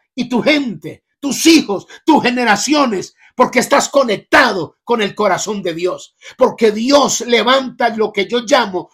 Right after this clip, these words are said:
conexiones de oro para bendecir tu vida, y Dios levanta gente para que comiences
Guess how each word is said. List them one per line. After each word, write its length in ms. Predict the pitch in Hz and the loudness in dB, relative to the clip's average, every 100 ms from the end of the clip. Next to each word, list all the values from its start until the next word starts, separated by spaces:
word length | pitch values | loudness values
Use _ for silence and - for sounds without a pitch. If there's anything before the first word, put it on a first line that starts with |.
| _ | _
conexiones 960 | - 208 190 - - 247 254 247 - _ _ | -2 0 -2 -6 -6 -4 -4 -4 -8 _ _
de 220 | 156 185 | -4 0
oro 380 | 208 254 170 - - | 2 2 2 -4 -8
para 240 | - 214 196 | 0 2 2
bendecir 760 | 202 196 185 - - 254 208 | -2 -4 -4 -2 -2 -2 -4
tu 160 | - 214 | -8 -2
vida, 420 | 277 240 175 143 - - | 0 0 -2 -6 -12 -6
y 120 | 240 | -6
Dios 320 | 208 254 254 | 0 2 2
levanta 560 | 247 226 254 247 220 202 | 0 0 -2 -4 -4 -4
gente 800 | - 320 262 190 - 151 - _ _ _ | -2 -4 -4 -8 -8 -8 -8 _ _ _
para 380 | - 185 165 151 | -6 -4 -4 -8
que 180 | 180 147 | -16 -12
comiences 880 | 170 156 214 202 160 - 123 - | -10 -6 -6 -6 -8 -12 -14 -18